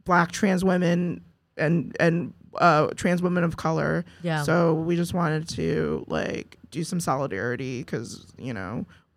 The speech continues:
Speaker 1: we know how to, <laughs> like, do these, like, self-defense kits, you know?
Speaker 2: Yeah, that,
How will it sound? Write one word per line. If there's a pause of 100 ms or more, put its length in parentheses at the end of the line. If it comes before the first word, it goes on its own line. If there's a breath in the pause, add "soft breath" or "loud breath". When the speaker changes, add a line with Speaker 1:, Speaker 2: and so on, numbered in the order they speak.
(100)
Speaker 1:
we
know
how
to,
<laughs>
like,
do
these,
like,
self-defense
kits,
you
know?
Speaker 2:
Yeah,
that,